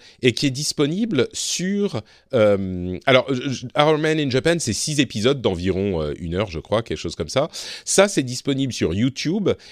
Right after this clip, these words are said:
et c'est un documentaire d'une heure vingt environ sur une équipe de, euh, d'e-sports de,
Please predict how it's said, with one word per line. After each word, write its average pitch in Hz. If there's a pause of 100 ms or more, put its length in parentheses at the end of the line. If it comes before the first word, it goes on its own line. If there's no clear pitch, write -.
(140)
et 139
c'est 185 (140)
un 127
documentaire 123
d'une 156
heure 160
vingt 120
environ 104 (640)
sur 202 (100)
une 139
équipe 202 (160)
de, 117 (100)
euh, 95
d'e-sports 139 (480)
de, 120